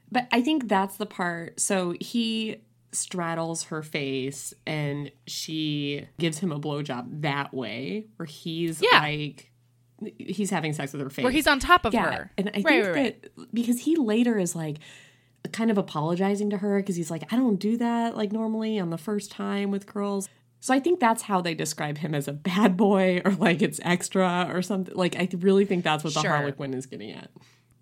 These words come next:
Speaker 2: Okay, okay, okay. Yeah, because he, he enjoys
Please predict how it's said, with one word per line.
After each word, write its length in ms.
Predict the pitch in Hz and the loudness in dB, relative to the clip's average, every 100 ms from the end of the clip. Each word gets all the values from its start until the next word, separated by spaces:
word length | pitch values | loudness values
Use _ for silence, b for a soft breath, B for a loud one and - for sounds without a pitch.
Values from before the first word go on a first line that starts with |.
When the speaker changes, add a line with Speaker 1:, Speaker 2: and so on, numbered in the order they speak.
| _ _ - - | _ _ -20 -4
Speaker 2:
Okay, 320 | 233 220 202 165 | -2 -2 -2 -4
okay, 180 | 170 156 | -4 -10
okay. 180 | 151 120 | -8 -10
Yeah, 200 | 160 - | -8 -8
because 260 | 240 247 - | -8 -8 -8
he, 460 | - 330 339 320 _ | -4 -4 -4 -6 _
he 240 | - 311 | -6 -4
enjoys 500 | 320 269 233 226 220 | -4 -4 -4 -4 -4